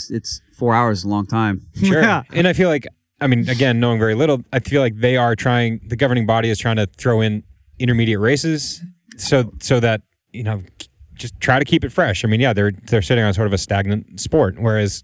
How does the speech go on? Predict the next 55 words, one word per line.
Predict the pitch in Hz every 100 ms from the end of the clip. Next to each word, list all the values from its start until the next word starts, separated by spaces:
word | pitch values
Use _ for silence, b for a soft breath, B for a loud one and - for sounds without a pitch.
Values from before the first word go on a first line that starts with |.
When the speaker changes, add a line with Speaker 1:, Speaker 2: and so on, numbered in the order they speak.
| -
Speaker 2:
boom, | - 113 113
boom, | 120
boom. | 107 139 101 95 B B B B B B _ _ _ -
I | 156
mean, | 165
I |
think | 170 143 - - _
professional | 151 135 156 147 113
bike | 143 151
racing | 117 120
is | 110
looking | 120 120
the | 101
same | 120 110
thing. | 143 98
Look | 107
at |
the | 104
Tour | - 117
de |
France | - 131 110
this | 95
year, | 98
stage, | 92 - 110 110 107 98 - -
Speaker 1:
Yeah, | 107 135
Speaker 2:
what |
Speaker 1:
they | 110
Speaker 2:
was | 104
it, |
Speaker 1:
just | 120
had | 127
it. | 127
Speaker 2:
seventeen | 120 139
or | 117 104
eighteen, | 113 104
Speaker 1:
Yeah. | 139 120
Speaker 2:
where | 101
they |
do | 101 104
the, | 104 95 _ -
the, | 113 104 107 - _ - 107 113 - -
what, | 98 98
motocross | 101 113 113 127 107 - _ _ _ _
style | - - 131 127 117
start | - 101 107 -
with | 104 95 - B B B B B B B B
Geraint | 165 160 131
Thomas | 151 151 139 - -
in | - 151
the |
yellow | 147 143
jersey | 131 135 139 127
starting. | - 143 135 139 143
I |
mean, | 165 165 156